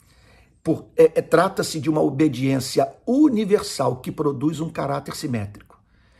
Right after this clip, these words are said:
Essa pessoa, por exemplo, tem preocupações com a, a, com a dimes-, com a dimensão ética que poderíamos chamar de privada,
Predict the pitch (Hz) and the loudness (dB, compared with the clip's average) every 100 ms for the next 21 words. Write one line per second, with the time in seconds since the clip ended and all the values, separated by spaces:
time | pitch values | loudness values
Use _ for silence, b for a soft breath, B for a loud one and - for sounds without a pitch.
0 | b b 135 131 - 131 - 156 143 127 | b b -4 -2 -2 -2 -4 -2 0 -2
1 | - B B - 156 143 107 123 - 127 | -6 B B -2 2 2 2 -2 -2 -10
2 | - b b - 170 165 160 156 165 156 | -12 b b -2 0 0 -2 -2 -4 -2
3 | 135 - - 123 113 - 143 120 131 - | -2 -2 -4 -4 -4 -8 -6 -4 -6 -8
4 | 131 - 151 139 139 131 127 147 139 - | -8 -4 -2 -2 -2 -6 -4 -2 -2 -6
5 | - 143 139 - - 139 151 147 - - | -10 -14 -16 -8 -2 0 2 0 -2 0
6 | 151 147 - - 156 147 - - 135 123 | 0 0 -4 2 2 2 -8 -6 -6 -4
7 | 135 143 139 139 131 135 135 135 117 127 | -4 -2 0 0 -2 -2 -4 -4 -6 -2
8 | 196 202 139 180 202 226 | 0 2 2 2 2 -2